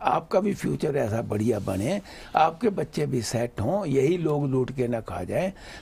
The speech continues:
तो आपको कोई ना कोई नया रास्ता ढूंढना पड़ेगा, आपको कोई ना कोई नई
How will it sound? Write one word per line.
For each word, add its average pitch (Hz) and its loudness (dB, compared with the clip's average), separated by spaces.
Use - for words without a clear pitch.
तो - 0
आपको 208 6
कोई 180 0
ना 180 -2
कोई 190 -2
नया 139 2
रास्ता 123 -2
ढूंढना 113 -2
पड़ेगा, - -4
आपको 165 4
कोई 185 0
ना 185 2
कोई 185 0
नई 139 2